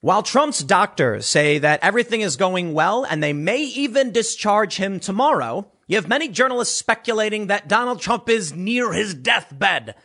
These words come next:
I'm kind of exaggerating, but there are some people saying things must be worse than they're really letting on. Why would they give Donald Trump this medicine?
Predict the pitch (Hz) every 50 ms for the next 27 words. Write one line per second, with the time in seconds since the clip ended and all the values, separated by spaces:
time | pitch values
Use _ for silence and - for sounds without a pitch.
0 | _ _ _ _ - - - 165 226 240 226 208 196 147 147 190 196 208 202 147
1 | 165 160 147 139 139 143 151 160 151 156 - 170 170 175 185 185 175 - 196 170
2 | 143 175 165 170 156 - 196 175 175 170 - - 311 339 311 208 175 254 311 285
3 | - - 185 302 311 269 180 202 285 311 285 - - - 269 269 254 254 254 240
4 | 190 220 302 320 311 311 285 240 202 269 285 285 262 240 262 302 302 277 214 185
5 | 269 349 359 330 311 254 196 254 240 185 254 320 285 190 208 285 320 302 - -
6 | - 320 - - 139 131 143 180 269 320 285 - - 359 339 311 240 196 151 131
7 | - - 151 131 98 85